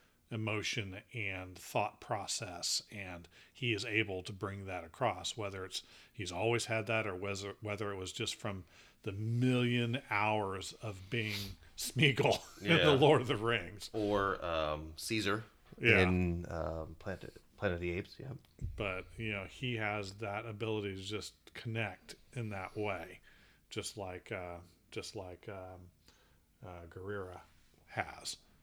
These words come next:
Speaker 1: So, I mean, it's, it makes it better. I don't know if I would call Claw my favorite character in this movie by any stretch
Speaker 2: Yeah,
Speaker 1: of
Speaker 2: that
Speaker 1: the
Speaker 2: might be stretching it.
Speaker 1: imagination.
Speaker 2: I liked his interpretation of the character the best out of the entire movie. Maybe we could put it that way.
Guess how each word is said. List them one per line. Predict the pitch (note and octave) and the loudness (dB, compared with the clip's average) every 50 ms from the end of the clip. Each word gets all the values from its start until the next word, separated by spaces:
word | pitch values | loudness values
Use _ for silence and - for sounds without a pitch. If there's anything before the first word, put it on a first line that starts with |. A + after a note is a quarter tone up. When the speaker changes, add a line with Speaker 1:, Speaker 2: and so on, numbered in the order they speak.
| - _ - | -20 _ -12
Speaker 1:
So, | - - G#2 | -6 -4 -4
I | F#2 | -4
mean, | F#2 F#2+ F#2+ F#2+ F#2+ | -4 -6 -6 -6 -6
it's, | F#2+ F2+ F2+ - - - | -6 -8 -8 -10 -10 -10
it | G#2+ G#2 F#2 - - | -8 -10 -10 -10 -12
makes | G2 G2 F#2 F#2 - - | -10 -10 -10 -10 -10 -10
it | G2+ F#2 | -10 -6
better. | F#2+ F#2+ F2+ F2+ G2 - | -6 -6 -6 -6 -6 0
I | A#2+ B2 | 2 4
don't | B2+ A#2+ A#2 | 4 4 2
know | A2+ G#2+ | 0 -2
if | - - - - _ - | -2 -6 -16 -18 _ -6
I | - A#2 G#2 | -4 -4 -2
would | F#2 F2+ - | -2 -4 -8
call | - - G#2+ G2 F#2+ F2+ F2 - | -2 0 2 2 2 2 0 -4
Claw | - - - - G2 F#2 F2 F2 F2 | -8 -8 0 2 4 4 4 4 0
my | F2 E2 | -2 -8
favorite | E2+ - A#2+ G2+ F2+ E2+ E2 - | -6 -2 -2 -2 -2 -2 -6 -10
character | - - G2+ E2+ E2 E2 - G#2 F2 | -6 -6 -6 -6 -6 -8 -8 -8 -8
in | F2 E2+ | -8 -10
this | D#2+ - - - | -10 -10 -8 -6
movie | G2+ F#2 F2 E2+ E2+ | -6 -6 -6 -8 -10
by | E2 F2+ E2+ | -8 -8 -8
any | E2 E2+ E2+ - - | -8 -8 -10 -8 -6
stretch | - - A#2 | 0 10 12
Speaker 2:
Yeah, | A#2 A2 G#2+ | 12 12 12
Speaker 1:
of | A2 | 12
Speaker 2:
that | B2 | 12
Speaker 1:
the | D3 | 12
Speaker 2:
might | F3+ F3 | 12 12
be | C#3 A#2+ | 12 12
stretching | - - D#3 B2 - - F2+ | 12 12 12 12 12 12 4
it. | - - | 2 2
Speaker 1:
imagination. | - - - - - - - - | -4 -16 -16 -16 -16 -6 4 8
Speaker 2:
I | A#2 C3+ C#3 | 10 10 12
liked | C#3 C3 B2+ C3 - | 12 12 12 12 12
his | - B2+ G#2+ | 10 10 10
interpretation | G#2 G#2 G2+ - A2+ G#2 A2 G2 - C3 B2 A2+ - F#2 F#2 | 10 8 10 10 10 10 10 8 12 12 12 12 12 8 6
of | F2 E2 F2+ | 6 6 6
the | F2 | 4
character | - - E2 D#2+ D#2+ - - E2+ | 4 4 4 4 4 0 -2 -2
the | - D#2 | -2 0
best | D2 D#2+ D#2 D#2+ - - | 0 0 0 0 0 0
out | E2 D2+ D2+ | 0 0 0
of | D2+ | 0
the | D#2+ | 0
entire | D2+ - - D2+ D#2 D#2 | -2 0 0 0 0 2
movie. | C#2+ C2+ B1 D2 C#2 - | 0 -2 -2 -2 -6 -8
Maybe | D#2 E2 D#2+ E2 | -10 -10 -8 -8
we | E2+ D#2+ | -8 -8
could | - - | -8 -10
put | - E2+ - | -12 -12 -10
it | - | -8
that | - - - - - | -8 -8 -8 -8 -8
way. | - E2 | -8 -8